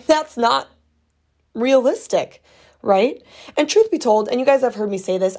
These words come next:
I used to love getting that response from people. And I don't wanna come across as inconsistent, okay?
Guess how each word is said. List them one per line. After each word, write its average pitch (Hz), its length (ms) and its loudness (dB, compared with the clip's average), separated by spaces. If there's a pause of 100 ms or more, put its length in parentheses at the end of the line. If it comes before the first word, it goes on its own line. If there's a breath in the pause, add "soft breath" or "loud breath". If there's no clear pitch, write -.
I 220 60 -6
used 302 340 -4
to 277 160 -8
love 208 720 -2 (360 soft breath)
getting 190 260 0
that 180 160 -4
response 185 400 -10
from - 160 -12
people. 196 320 -6
And 196 120 -6
I 208 100 2
don't 233 120 2
wanna 233 180 2
come 220 200 -8
across 208 260 -6
as 190 100 -10
inconsistent, - 680 -8
okay? 190 320 -2